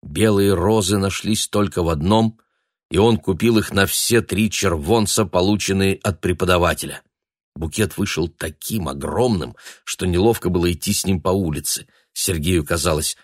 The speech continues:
что на него оборачиваются все прохожие. Таня просила его прийти раньше других — и теперь это оказалось очень кстати, принимая во внимание неприличные размеры букета. Кроме того,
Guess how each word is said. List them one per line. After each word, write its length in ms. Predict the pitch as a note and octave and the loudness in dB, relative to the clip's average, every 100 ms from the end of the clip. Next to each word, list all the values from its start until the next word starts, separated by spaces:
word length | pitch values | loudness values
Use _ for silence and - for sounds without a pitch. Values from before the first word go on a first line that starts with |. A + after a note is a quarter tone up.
| - | -14
что 220 | - F2 | -6 -2
на 80 | D#2+ | 0
него 240 | F2 F#2 | 2 4
оборачиваются 800 | E2+ F2 F#2 D#2+ E2 F2 - E2+ | 2 2 2 0 0 0 0 -4
все 240 | - G2 | -2 -2
прохожие. 720 | F2 F#2+ F#2 F#2+ D2+ C#2+ C#2 _ _ _ _ _ _ _ _ _ _ - | 0 -2 0 -2 -2 -6 -14 _ _ _ _ _ _ _ _ _ _ -4
Таня 260 | F#2 F#2+ F#2 | 0 2 2
просила 440 | F#2 F2+ - F#2+ | 0 -2 0 2
его 220 | F2+ F#2 | 4 2
прийти 380 | E2 F2+ E2+ G2+ | 0 -2 0 0
раньше 380 | G2 F#2+ E2+ D#2+ | 2 2 -2 -4
других — 480 | D2 D#2+ F2+ A2 - - _ - | -4 -2 0 -2 -4 -20 _ -6
и 100 | F#2+ | -4
теперь 320 | - D#2 G#2 | -4 0 2
это 200 | G2 G2 | 2 2
оказалось 580 | F#2 G2 F2 G2+ G2 - _ - | 2 2 2 2 0 -6 _ -4
очень 340 | F#2 - G#2 | -2 0 -2
кстати, 640 | - - - A#1 - C#2+ - _ | -2 -4 -2 -4 -4 -10 -12 _
принимая 440 | - F2+ F2+ E2 D#2 | -4 0 2 2 0
во 120 | E2+ | 0
внимание 560 | D2+ F2+ F2 E2 D#2+ | 0 0 2 2 0
неприличные 760 | E2 G2+ F2 E2+ F2 D2+ E2+ F2 | 2 0 0 -2 -2 -4 -2 0
размеры 420 | G2 F2+ F2+ F2 | 0 0 0 0
букета. 540 | F2+ G2 - - - - _ _ _ _ | 0 -4 -4 -8 -10 -18 _ _ _ _
Кроме 300 | - F#2 E2+ | -4 -2 0
того, 340 | D2+ E2 G2+ | -2 0 0